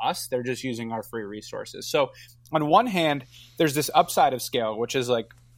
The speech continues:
anyone can access our materials.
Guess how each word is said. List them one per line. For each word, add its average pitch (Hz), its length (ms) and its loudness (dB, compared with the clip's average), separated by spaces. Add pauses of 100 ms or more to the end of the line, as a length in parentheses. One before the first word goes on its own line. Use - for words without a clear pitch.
(720)
anyone 175 340 2
can 190 120 -2
access 143 340 2
our 139 80 4
materials. 120 520 -2